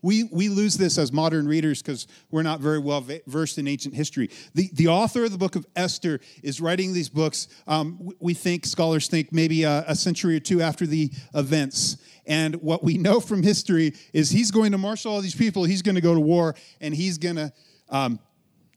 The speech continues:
he's gonna lose and be <laughs> embarrassed. And so there's already, as the story begins, there's already, wh-, why is he planning this whole scene? The author is showing us the pride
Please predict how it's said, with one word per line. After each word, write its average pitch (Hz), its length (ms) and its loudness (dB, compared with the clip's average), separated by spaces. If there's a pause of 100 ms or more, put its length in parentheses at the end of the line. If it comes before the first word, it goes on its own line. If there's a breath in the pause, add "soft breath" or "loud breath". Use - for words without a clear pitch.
he's 214 200 2
gonna 202 200 4
lose 175 960 4
and 156 180 -6
be 185 180 -4
<laughs> - 20 -2
embarrassed. 185 880 -2 (480 soft breath)
And 180 100 2
so 214 160 4
there's 202 220 2
already, 240 580 2
as 170 140 -4
the 170 100 -6
story 208 380 0
begins, 170 880 -6
there's 180 180 6
already, 190 440 2
wh-, 175 340 -2
why 175 160 2
is 190 160 2
he 190 80 -2
planning 185 400 0
this 165 160 -2
whole 175 280 0 (200 loud breath)
scene? 185 340 2
The 165 140 2
author 170 400 0
is 156 80 -4
showing 175 340 0
us 160 240 -4 (220 loud breath)
the 135 100 -4
pride 180 500 0